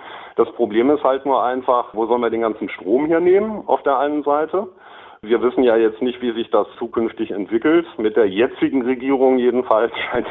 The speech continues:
da nicht mehr viel zu machen zu sein. Von der Stromseite her hat sich die Sache eigentlich erledigt.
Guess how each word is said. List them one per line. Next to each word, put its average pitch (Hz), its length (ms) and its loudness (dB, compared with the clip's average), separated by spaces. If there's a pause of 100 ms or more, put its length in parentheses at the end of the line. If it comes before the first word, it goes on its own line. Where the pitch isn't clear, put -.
da - 60 -6
nicht - 300 -8
mehr 123 120 0
viel 110 340 -2
zu - 80 -8
machen 110 340 0
zu 87 140 -8
sein. 80 280 -6 (640)
Von 120 120 0
der 104 120 2
Stromseite 117 580 0
her 104 260 0
hat 101 140 -10
sich 110 200 -14
die 98 160 -12
Sache 98 260 -2
eigentlich 92 380 -8
erledigt. 92 600 -4